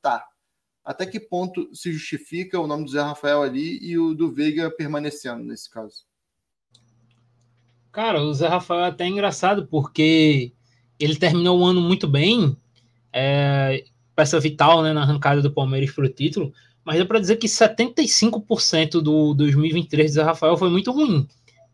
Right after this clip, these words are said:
Speaker 2: Ok, que ele atuou como camisa cinco, fazendo justamente a função de substituto do Danilo, algo que ele nunca tinha feito na carreira. Mas foi talvez o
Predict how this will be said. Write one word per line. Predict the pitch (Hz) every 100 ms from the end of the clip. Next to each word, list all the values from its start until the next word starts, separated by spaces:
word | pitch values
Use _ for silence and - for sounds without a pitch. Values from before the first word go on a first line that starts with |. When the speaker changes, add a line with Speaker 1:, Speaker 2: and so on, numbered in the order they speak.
| _
Speaker 2:
Ok, | - 165 156 143
que | 147
ele | 139
atuou | 139 143 139
como | 147 143
camisa | 143 143 139
cinco, | - 143 190 226 220 _ _ _ _ _ _
fazendo | 139 135 151 151
justamente | 147 156 170 156 151
a |
função | 147 151 147 147
de |
substituto | 147 147 147 151 143 143 143
do | 156
Danilo, | 175 151 147 202 208 _ _
algo | 127 143
que | 151
ele | 151
nunca | 165 185
tinha | 185 170
feito | 165 156
na | 170
carreira. | 208 175 143 120 - _ _ _ _ _
Mas | 147 160 180
foi | - 196 220 220
talvez | - 214 170 214 214
o | 214